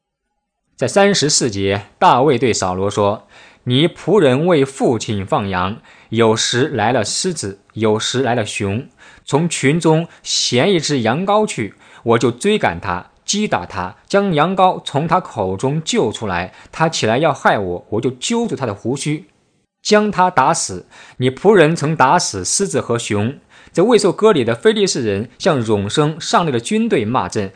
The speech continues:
也必像狮子和熊一般。”大卫又说：“耶和华救我脱离狮子和熊的爪，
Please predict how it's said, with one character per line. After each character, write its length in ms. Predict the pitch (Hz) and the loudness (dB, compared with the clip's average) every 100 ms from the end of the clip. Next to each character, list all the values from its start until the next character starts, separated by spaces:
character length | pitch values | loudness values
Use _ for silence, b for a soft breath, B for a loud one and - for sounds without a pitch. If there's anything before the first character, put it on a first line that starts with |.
| b | b
也 200 | 117 113 | -2 0
必 140 | 127 165 | 0 0
像 300 | 160 110 120 | 0 0 -2
狮 280 | - 214 | -2 -2
子 240 | 190 107 - | -2 -6 -6
和 140 | - | -8
熊 420 | 98 - 110 117 | -6 -4 -2 -2
一 100 | 202 | -2
般。” 300 | 123 95 98 _ _ _ _ _ _ _ _ _ _ _ _ _ | -2 -2 -4 _ _ _ _ _ _ _ _ _ _ _ _ _
大 180 | - 117 | 0 2
卫 340 | 120 113 104 101 | 4 4 0 -2
又 160 | 117 101 | -4 0
说 400 | 110 104 117 _ _ b b b b | 2 2 0 _ _ b b b b
：“耶 160 | 143 170 | -2 2
和 140 | 143 | 2
华 360 | 123 104 101 135 - | 2 4 2 0 0
救 140 | 208 | 2
我 180 | 123 113 | 4 2
脱 240 | - 170 | 2 2
离 180 | 120 120 | 2 0
狮 240 | 127 185 | -2 -2
子 220 | 160 113 101 | -2 -6 -6
和 160 | 113 | -6
熊 320 | 107 - 123 175 | -6 -4 -4 -2
的 120 | 139 | -4
爪， 560 | - 85 82 104 - | -4 -8 -4 -6 -8